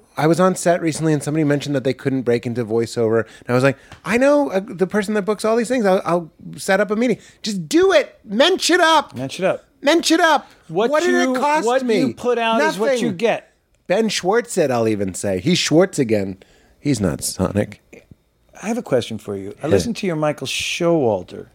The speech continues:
Speaker 1: Oh, okay, yeah.
Speaker 2: Right? And you said to Michael, and I'm just curious,
Speaker 1: Mm.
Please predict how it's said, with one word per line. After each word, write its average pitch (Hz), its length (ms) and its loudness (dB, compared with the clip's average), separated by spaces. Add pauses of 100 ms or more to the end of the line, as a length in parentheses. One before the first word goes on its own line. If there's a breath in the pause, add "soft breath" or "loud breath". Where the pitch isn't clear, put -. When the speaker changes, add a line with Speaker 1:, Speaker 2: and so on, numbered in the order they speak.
(140)
Speaker 1:
Oh, 175 200 4
okay, 208 280 0
yeah. 208 160 0
Speaker 2:
Right? 123 260 -4 (1500 soft breath)
And 160 200 -2
you 208 140 2
said 202 320 4
to 185 100 0
Michael, 143 720 0 (380)
and 156 100 -4
I'm 202 80 0
just 208 220 -2
curious, - 580 -2
Speaker 1:
Mm. 110 260 0